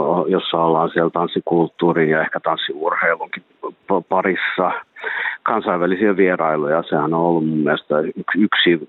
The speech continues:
vahva argumentti koko tämän talohankkeen äärellä, että meiltä puuttuu ö, kansainvälisille, suuren-, vähän isommille kansainvälisille vieraille sopiva näyttämö. Me, niitähän on tehty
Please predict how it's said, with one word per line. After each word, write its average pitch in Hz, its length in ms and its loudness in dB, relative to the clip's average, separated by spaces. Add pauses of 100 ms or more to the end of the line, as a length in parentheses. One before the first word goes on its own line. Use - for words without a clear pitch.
vahva 82 440 2
argumentti 85 580 0
koko 82 260 0
tämän 87 200 0
talohankkeen 80 680 0
äärellä, 80 420 2
että 82 160 -2
meiltä 80 260 0
puuttuu 82 500 2 (920)
ö, 82 200 0 (220)
kansainvälisille, 85 840 2 (260)
suuren-, 98 300 0
vähän 107 200 0
isommille 107 340 0
kansainvälisille 87 640 0
vieraille 85 460 2
sopiva 78 340 -4
näyttämö. 85 720 0
Me, 78 260 -2
niitähän 80 460 0
on 101 120 2
tehty 110 340 0